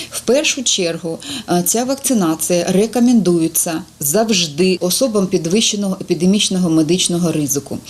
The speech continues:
Це особи, які мають хронічні захворювання серцево-судинної системи, лі-, е, легеневої системи, це онкохворі, це, м, люди з будь-якими хронічними захворюваннями, це особи старше ши-, е, шістдесяти років,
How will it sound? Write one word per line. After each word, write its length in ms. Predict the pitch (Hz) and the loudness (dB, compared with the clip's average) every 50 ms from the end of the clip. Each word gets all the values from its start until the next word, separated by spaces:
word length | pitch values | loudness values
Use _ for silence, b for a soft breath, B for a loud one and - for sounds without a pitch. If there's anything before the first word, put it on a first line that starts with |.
| B B B 320 330 285 247 B | B B B -4 -6 -8 -8 B
Це 380 | - - - 226 247 247 240 - - | -4 -2 2 2 2 2 0 0 -2
особи, 480 | 185 190 185 - 226 233 208 180 175 | -2 -2 0 0 0 0 2 2 2
які 260 | 170 170 170 - 208 196 | 2 0 0 0 0 2
мають 280 | 190 190 185 170 165 | 2 2 2 0 0
хронічні 500 | - - 185 180 185 185 180 - - 180 | 0 0 2 4 4 2 2 2 0 0
захворювання 920 | 170 175 165 - - 170 170 165 156 151 135 143 143 147 143 135 135 - - - - | 0 -2 -2 -2 0 2 2 4 4 2 0 0 0 0 0 0 -2 -4 -6 -8 -6
серцево-судинної 880 | 185 - - 190 - - 269 269 277 - 233 262 196 185 214 214 202 202 | -4 -2 -2 -2 -2 0 0 0 0 0 0 0 0 2 2 2 0 0
системи, 720 | - - 196 - - - 170 175 185 190 180 170 165 160 160 165 175 B B 175 | 0 -2 -2 -4 -2 0 0 0 2 2 0 0 -2 -2 -4 -4 -8 B B 0
лі-, 180 | 185 214 202 - | 2 2 2 2
е, 260 | 190 196 190 180 180 | 2 2 4 4 4
легеневої 640 | 185 196 226 220 226 220 196 180 190 202 185 175 180 | 4 2 2 2 0 0 0 0 0 2 0 0 0
системи, 480 | 180 - 180 175 - 180 175 170 170 175 | 0 -2 -4 -2 -2 -2 0 0 0 -2
це 200 | - - 247 240 240 - | 0 0 0 0 0 2
онкохворі, 920 | 196 208 208 208 202 196 190 - - 180 175 180 180 180 175 170 160 160 160 B B B B B B - | 2 2 2 2 0 0 -2 -2 -4 -2 0 2 2 4 4 2 2 0 -2 B B B B B B -4
це, 420 | - - 214 220 220 220 214 - - | -2 0 2 2 2 2 0 -2 -2
м, 680 | 190 190 185 185 185 180 175 175 175 175 175 175 170 - - 190 | -2 0 2 2 2 2 2 2 2 2 2 2 2 0 0 0
люди 480 | 185 185 226 233 196 185 208 190 185 180 | 2 4 4 4 4 4 4 4 4 4
з 260 | 175 - - - - 196 180 170 - - | 2 0 0 0 0 0 0 -2 -4 -8
будь-якими 840 | 175 156 160 185 220 269 262 202 208 220 208 208 - 233 233 220 208 | -12 -6 -2 0 2 2 2 2 2 0 0 0 0 2 2 2 2
хронічними 600 | 196 - 185 180 190 196 190 - 190 185 180 180 | 0 0 2 2 2 2 2 0 0 0 0 0
захворюваннями, 800 | 175 180 175 - - 170 165 160 156 151 135 139 139 147 147 139 B B B B B | 0 -2 -4 -4 -4 0 0 0 0 0 -2 -2 -2 0 0 -2 B B B B B
це 180 | - - 233 226 | 0 2 2 2
особи 280 | 202 - 202 190 185 | 2 0 -2 -2 -2
старше 320 | 180 - - 175 175 - - | -2 0 0 0 0 0 0
ши-, 200 | - - 175 - - | -2 -2 -4 -4 -4
е, 200 | 175 170 143 143 | -2 -2 0 0
шістдесяти 640 | 165 - 185 175 - 180 165 165 170 - - - 165 | 0 -2 -2 -2 -4 -4 -2 -2 -4 -2 -2 -2 0
років, 440 | 165 196 214 208 208 - 165 160 | 2 2 2 2 2 -2 -2 -4